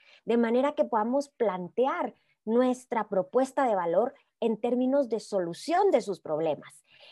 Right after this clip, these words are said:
El buyer persona implica entonces entender su comportamiento digital, qué es lo que hace en sus momentos de ocio, cómo se relaciona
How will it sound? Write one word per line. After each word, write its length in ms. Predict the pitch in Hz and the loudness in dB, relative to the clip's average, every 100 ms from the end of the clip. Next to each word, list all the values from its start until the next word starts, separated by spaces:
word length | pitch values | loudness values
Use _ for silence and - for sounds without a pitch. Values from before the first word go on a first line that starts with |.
| - | -2
El 140 | - | 2
buyer 320 | 214 208 220 214 | 2 4 0 0
persona 380 | 208 226 220 | -2 0 0
implica 460 | 240 233 - 220 220 | 0 -2 -2 -4 -2
entonces 580 | 220 214 208 202 240 - _ _ - | -4 -2 -4 -2 -6 -8 _ _ -8
entender 640 | 196 185 175 175 208 247 - | -8 -6 -8 -4 -2 -2 -4
su 200 | - 220 | -6 -4
comportamiento 640 | 202 175 180 160 160 147 | -4 -6 -10 -10 -10 -10
digital, 640 | 139 135 - - 226 254 262 _ _ - _ _ | -12 -14 -10 -6 -2 -2 -4 _ _ -20 _ _
qué 120 | 285 | 6
es 80 | 277 | 6
lo 180 | 269 240 | 4 2
que 160 | 190 | -2
hace 400 | 170 254 - 233 - | -2 -4 -2 -4 -2
en 160 | 202 | -4
sus 160 | 196 202 | -4 -4
momentos 560 | 196 180 180 180 208 165 | -2 -2 -4 -4 -4 -2
de 160 | 156 | -2
ocio, 520 | 156 254 269 214 220 - - _ | 0 0 -2 -4 -4 -6 -20 _
cómo 260 | - 277 330 | 2 4 2
se 160 | 320 | 2
relaciona 840 | 277 214 180 165 - 262 359 359 175 | 2 2 -4 -6 -6 0 0 -2 -6